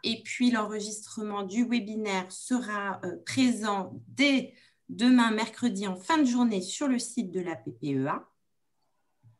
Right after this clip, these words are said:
Mais on le rappellera, bonjour du Cameroun, bonsoir de Nantes. Ah, vous avez une ancienne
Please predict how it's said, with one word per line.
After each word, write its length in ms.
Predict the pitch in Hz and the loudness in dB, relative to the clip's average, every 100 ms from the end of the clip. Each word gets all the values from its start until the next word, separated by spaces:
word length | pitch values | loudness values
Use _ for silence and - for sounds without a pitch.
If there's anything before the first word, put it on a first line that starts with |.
| - - _ _ _ _ _ _ _ _ 180 | -20 -20 _ _ _ _ _ _ _ _ -4
Mais 340 | 196 190 190 | 2 2 0
on 140 | 185 175 | -2 -2
le 100 | 160 | 0
rappellera, 680 | 196 - 156 147 214 285 | -2 -2 -4 0 4 6
bonjour 460 | 233 202 185 190 - | 4 0 0 -2 -4
du 160 | 175 | -6
Cameroun, 680 | 185 165 156 196 247 254 240 | -2 0 0 4 6 8 6
bonsoir 580 | 190 214 208 - 170 165 | 4 -8 -8 -4 -2 -2
de 100 | 165 | -4
Nantes. 680 | 156 185 220 226 240 - 233 233 - _ _ _ _ _ _ _ _ _ _ _ | -2 -2 -2 -2 -4 -4 -2 -2 -4 _ _ _ _ _ _ _ _ _ _ _
Ah, 180 | - 220 - | 4 4 2
vous 240 | 190 208 190 | -8 -4 2
avez 380 | 196 190 247 214 | 2 4 4 4
une 120 | 220 | 4
ancienne 680 | 254 - - 320 294 262 | 2 0 2 4 8 8